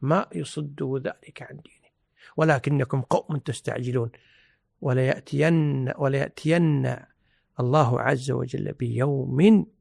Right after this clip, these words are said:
يصير فيه الراكب إلى كذا وكذا، لا يخاف إلا الله، والذئب على غنم." عيشهم في إيش؟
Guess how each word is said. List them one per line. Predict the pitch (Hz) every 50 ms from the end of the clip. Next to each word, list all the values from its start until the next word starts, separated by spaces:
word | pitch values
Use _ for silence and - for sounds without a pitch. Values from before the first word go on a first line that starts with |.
| _ _ _ _ _ _ _ _ _ _ -
يصير | - 143 127 - - 165 156 143 127
فيه | 120 143 135 123
الراكب | 123 135 147 147 - - - -
إلى | - 127 123 127
كذا | - - 156 160 - -
وكذا، | - - 135 - - 190 190 196 214 220 _ _ _ _ _ _ _ _ _ _ _ _ _ _ _ -
لا | - 151 147
يخاف | 135 117 - 160 139 - -
إلا | - 143 131 120 113
الله، | 120 - - - - _ _ _ _ _ -
والذئب | - 139 139 143 170 196 160 151
على | 139 - - -
غنم." | - - - 170 _ _ _ _ _ _ _ _ _ _ _ _ _ _ _ _ _ _ _ _ _ _ _ _ _ _ _ _ _ _ _ _ _ _ _ _ _ _ _ _ _ _ _ _ _ _ _ _ _ _ _ _ _ _ _ _ _ _ _ _ _ _ _ _ _ _ _ - -
عيشهم | 123 123 143 175 165 - - 127 110
في | - - - 135
إيش؟ | 139 165 185 - - -